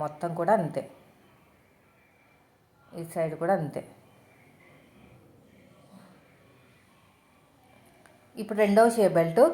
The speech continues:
కింద అడుగు భాగంలో ఒరిజినల్ క్లాత్, పైన లైనింగ్ క్లాత్ ఏ షేప్ అయితే సైడ్ జాయింట్ వైపుకి వెళ్తుందో ఆ షేప్ అనేది పాదం వైపు పెట్టాలి. ఇలాగా ఇలా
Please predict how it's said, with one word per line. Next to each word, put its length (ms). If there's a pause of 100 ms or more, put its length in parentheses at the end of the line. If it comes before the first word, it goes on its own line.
కింద 280
అడుగు 240
భాగంలో 320
ఒరిజినల్ 340
క్లాత్, 220 (140)
పైన 300 (120)
లైనింగ్ 340
క్లాత్ 240 (120)
ఏ 40 (120)
షేప్ 240
అయితే 220 (180)
సైడ్ 360
జాయింట్ 300
వైపుకి 280
వెళ్తుందో 380
ఆ 40 (100)
షేప్ 280
అనేది 280
పాదం 320
వైపు 160
పెట్టాలి. 380
ఇలాగా 300 (920)
ఇలా 160